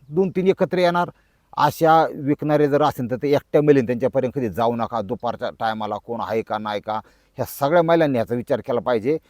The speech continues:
आणि आपल्या शिलाचं, आपल्या संस्कृतीचं आणि आपल्या महाराष्ट्राचं, आपल्या जीवाचं रक्षण करायचं ही आजच्या काळाची गरज आहे.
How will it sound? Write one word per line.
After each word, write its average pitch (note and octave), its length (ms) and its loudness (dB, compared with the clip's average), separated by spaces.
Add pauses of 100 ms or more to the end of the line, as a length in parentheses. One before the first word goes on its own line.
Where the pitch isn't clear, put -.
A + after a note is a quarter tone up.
(140)
आणि A2 160 -10
आपल्या - 380 -2
शिलाचं, D3+ 460 0
आपल्या A#2+ 280 -2
संस्कृतीचं B2 600 -4
आणि B2+ 100 -2
आपल्या B2+ 260 -2
महाराष्ट्राचं, C3 640 -2 (260)
आपल्या - 240 -2
जीवाचं E3 400 2
रक्षण E3 320 -2
करायचं D3 420 2 (280)
ही - 120 -6
आजच्या B2 280 -2
काळाची G#2+ 400 -2
गरज F#2 260 -8
आहे. E2 100 -14